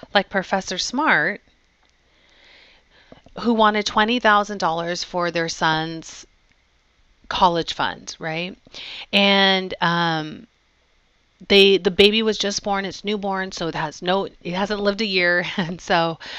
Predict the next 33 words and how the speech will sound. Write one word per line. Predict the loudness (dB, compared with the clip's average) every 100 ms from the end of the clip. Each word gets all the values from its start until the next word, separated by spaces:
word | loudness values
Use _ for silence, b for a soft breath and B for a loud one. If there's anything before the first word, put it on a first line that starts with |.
| B B -2
um, | 0 0 0
they | 0
know | 2 4 4 4
that | 6 6 6
their | 2 -6
son | -2 -2
is | -2 -6
going | -6 -6
to | -6
be | -6
a | -6
scholar | -8 4 6 6 4 2 2
and | 0 -2
go | -2
to |
college | -2 0 0 0 -2
at | -6 -10
the | -12 -12 -8
age | -2 -2 -2
sixteen, | -6 -8 -10 -4 -2 0 0 -2 -6 B B B B 0
and | 2 2
they | 0
need | -2 -2
twenty | 0 0
thousand | 2 2 2
dollars | 0 0 -4
to | -8
pay | -8
for | -8 -4
all | -4
that | -4 -2
college. | -2 0 -4 -8
So | -8 -2 -2 -2